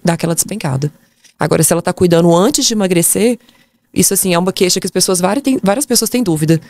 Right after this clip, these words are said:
"Será que eu devo fazer um tratamento antes de emagrecer, mesmo eu estando acima do peso?" Então, é ideal você tratar antes de você emagrecer. Porque quando você tá perdendo muita gordura e sustentação, você vai sentir muito mais flacidez.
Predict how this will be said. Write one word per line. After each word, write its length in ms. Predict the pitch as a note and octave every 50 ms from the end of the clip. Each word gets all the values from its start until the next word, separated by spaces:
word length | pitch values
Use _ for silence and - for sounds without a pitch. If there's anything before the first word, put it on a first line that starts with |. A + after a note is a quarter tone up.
| - _ _ _ _ _
"Será 200 | - - G#3 D#4
que 60 | -
eu 40 | D#4+
devo 120 | A3 G#3 -
fazer 140 | G3+ F#3
um 60 | F3+ F#3
tratamento 440 | - F3 F3+ F3+ E3 D#3+ D#3+ - F#3+
antes 180 | A3 C#4+ -
de 60 | - G#3+
emagrecer, 440 | G3 F#3 E3+ E3 E3+ - - G#3+ G#3+
mesmo 200 | G3 F#3+ G3 G3+
eu 40 | G#3
estando 200 | - - F3+ F3+
acima 320 | F3+ - - G#3 A3+ A#3+
do 80 | G#3 F#3
peso?" 480 | E3 - G#3 G#3+ F#3+ F3 - D#3 D3+ - - _ _ _ _ - _ _
Então, 140 | _ - E3+
é 60 | E3
ideal 240 | F3 E3+ F3 E3+ E3+
você 200 | E3+ F3+ - F3+ F3+
tratar 520 | - G3 G3+ - - - F3+ F3+ A#3 D#4 - _ _ _ _
antes 540 | G3 G3 G#3+ C#4+ - - - F4+ F4 - -
de 120 | F#3+ F#3+
você 240 | F#3+ G3+ G3+ - G3
emagrecer. 500 | F#3+ G3 F#3+ G3+ A3+ A#3 - - D3+ C#3+ - - - _ _ _ _ _ _
Porque 140 | _ - E3+
quando 160 | F#3 F3+ F3+
você 180 | F3 F3+ - F3
tá 100 | - F#3
perdendo 300 | - F#3 F3 E3 E3 E3
muita 300 | F3 F3 G#3 C#4 - C#4+
gordura 280 | A3+ A#3 A3+ F#3+ F#3+ F#3
e 40 |
sustentação, 560 | - G3 F#3 - F#3 F#3 F#3 F3+ F3 - F#3 F#3
você 180 | F#3 - F#3
vai 100 | F3 F3+
sentir 240 | F3 - F#3 - -
muito 220 | F3 F3 F#3+ -
mais 160 | G3+ G3 F#3+ -
flacidez. 580 | - F#3+ - - G#3+ F3+ D3 D3 D3 - -